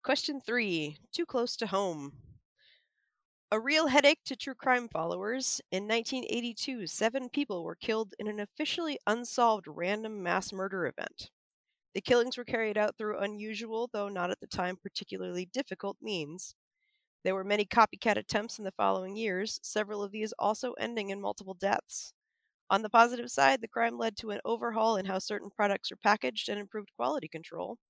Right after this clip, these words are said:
and the specific offense was also made a federal crime. Name the city in which the original seven murders occurred.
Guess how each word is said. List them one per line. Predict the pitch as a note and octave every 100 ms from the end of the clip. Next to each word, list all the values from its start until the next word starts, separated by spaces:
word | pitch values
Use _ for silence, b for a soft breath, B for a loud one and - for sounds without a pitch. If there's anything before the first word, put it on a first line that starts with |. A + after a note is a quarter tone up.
| _ _ _ _
and | F#3 G3+
the |
specific | G#3 A#3 - G#3+ A3
offense | - G#3+ G#3+
was | G#3+ -
also | G#3 G#3+
made | G#3 G3+
a | G3+
federal | G#3 F#3+ F#3+
crime. | - G3+ G3 - - - _ _ _ _ _ _ _ _ _
Name | G#3 B3 D4
the | C4+
city | - - D#4+ B3 D#3+ - -
in | F#3
which | F#3 - -
the | G3+
original | G3 G3+ A3 G#3
seven | - F#3+ F#3 F#3
murders | F3+ F3 F3 F3
occurred. | - - G3 E3+ - -